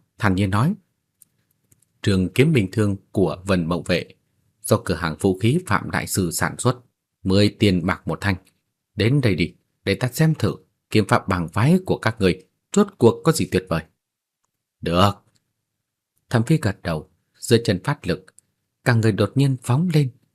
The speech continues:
giống như đại pháo, lao thẳng về phía Lăng Thần, nháy mắt vượt qua hai mươi thước. Trên không trung lập tức ầm một tiếng, trường kiếm trong tay đâm ra một vệt kiếm quang,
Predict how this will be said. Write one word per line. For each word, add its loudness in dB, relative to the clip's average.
giống 2
như 2
đại -4
pháo, -4
lao 0
thẳng -6
về -2
phía 2
Lăng 0
Thần, -4
nháy 2
mắt 2
vượt 0
qua -2
hai -4
mươi -2
thước. 0
Trên 0
không -2
trung -2
lập -6
tức -4
ầm 0
một -6
tiếng, 0
trường 0
kiếm 2
trong -2
tay -2
đâm 0
ra -2
một -4
vệt -2
kiếm 0
quang, -2